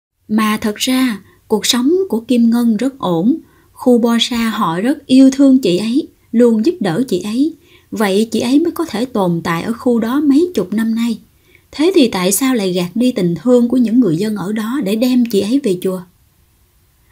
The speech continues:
Qua những lời lẽ của bạn ấy thì bản thân Tường Vi là không đồng tình và cho rằng bạn ấy quá ghen ăn tức ở,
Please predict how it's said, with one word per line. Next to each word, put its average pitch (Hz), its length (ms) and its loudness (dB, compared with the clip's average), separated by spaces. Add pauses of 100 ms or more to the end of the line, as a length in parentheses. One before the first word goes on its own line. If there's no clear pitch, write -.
(220)
Qua 208 300 -2
những 196 240 -2
lời 190 180 -2
lẽ 170 240 -4
của 233 160 -6
bạn 165 220 -4
ấy 233 360 -4 (200)
thì 214 100 0
bản 196 220 -2
thân 214 280 -2
Tường 175 220 0
Vi 208 200 2
là 180 100 -2
không 240 320 -2
đồng 180 220 -2
tình 175 340 -6
và 185 140 -6
cho 226 180 -4
rằng 196 240 -6 (120)
bạn 170 300 -4
ấy 240 460 2
quá 220 340 -2
ghen 220 200 -2
ăn 196 180 -6
tức 269 280 -6
ở, 180 280 -6